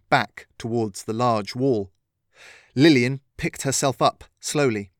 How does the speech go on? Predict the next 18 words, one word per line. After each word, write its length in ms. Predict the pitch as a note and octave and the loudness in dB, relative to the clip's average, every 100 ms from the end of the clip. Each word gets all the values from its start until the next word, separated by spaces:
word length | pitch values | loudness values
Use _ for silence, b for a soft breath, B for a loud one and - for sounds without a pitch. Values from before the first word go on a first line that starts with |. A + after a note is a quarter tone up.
| _ _ _ - | _ _ _ -10
She 160 | - | -6
stared 460 | B2 - C#3+ C#3 A#2+ | -4 0 2 2 0
at 80 | A2 | -4
Fritha, 440 | - E3 - A2 b b b _ | -4 -4 -2 -6 b b b _
who 120 | C#3 | -2
was 180 | A#2+ - | -2 -4
tense 540 | - E3+ A#2+ - - | -6 -6 -6 -8 -8
with 180 | - A#2 - | -8 -10 -8
anger. 380 | C#3 C3 G#2 - _ _ _ _ _ _ _ _ | -6 -4 -6 -8 _ _ _ _ _ _ _ _
Just 280 | - B2 - | -4 -4 -4
then, 280 | D3+ B2+ A2 _ _ _ _ | -4 -4 -8 _ _ _ _
her 140 | C3+ | -4
back 440 | C#3 F3+ - - - C3 | 0 -2 -2 -8 -20 -4
dropped 440 | E3 G#2+ - - b b - | -2 -2 -8 -20 b b -6
and 140 | C3 | -4
her 80 | B2 | -2
mouth 420 | B2+ C#3 A2 - _ _ - | -2 -2 -4 -14 _ _ -8
closed. 540 | E3 D3+ G#2 F#2 - | -2 -2 -2 -8 -16